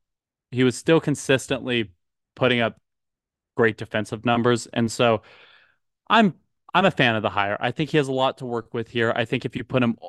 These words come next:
in a defensive coordinator only role, which is what, not what he was doing with the Vikings, obviously, when he was the head coach,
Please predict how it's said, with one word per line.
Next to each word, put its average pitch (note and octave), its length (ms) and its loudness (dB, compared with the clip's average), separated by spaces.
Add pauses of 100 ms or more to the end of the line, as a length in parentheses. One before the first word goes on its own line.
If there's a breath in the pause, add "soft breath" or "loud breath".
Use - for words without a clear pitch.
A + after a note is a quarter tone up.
in C3 120 2
a A2 80 0 (180)
defensive C3 580 0
coordinator A#2 640 0
only A#2+ 400 0
role, A#2 500 -2 (140)
which A2+ 300 -14 (680)
is A2 420 0
what, G#2+ 300 -2
not A2+ 180 4
what A#2 140 -4
he G2+ 80 -4
was F#2+ 100 -4
doing F#2+ 220 -4
with F#2 140 -6
the F#2 40 -8
Vikings, F#2 380 -4
obviously, G2 400 -2
when F#2+ 160 -6
he F#2+ 80 -4
was F2+ 100 -6
the F#2+ 80 -6
head F2+ 180 -8
coach, A#2+ 340 0